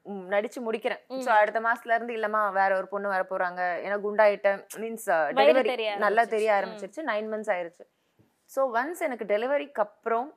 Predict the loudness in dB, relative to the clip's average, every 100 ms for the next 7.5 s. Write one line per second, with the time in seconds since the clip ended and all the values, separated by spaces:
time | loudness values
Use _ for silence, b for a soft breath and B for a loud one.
0 | _ -6 -2 -2 -4 2 2 4 2 0
1 | -6 -10 _ -10 -6 -4 -4 0 0 2
2 | 0 0 2 4 4 0 4 4 4 0
3 | -4 -4 -4 -6 -6 -6 -6 -4 -2 0
4 | 0 0 2 4 4 2 -4 -4 -6 -8
5 | -16 -18 _ _ -4 -2 2 2 2 0
6 | -2 0 0 0 0 2 2 0 6 6
7 | 6 2 -2 -2 -4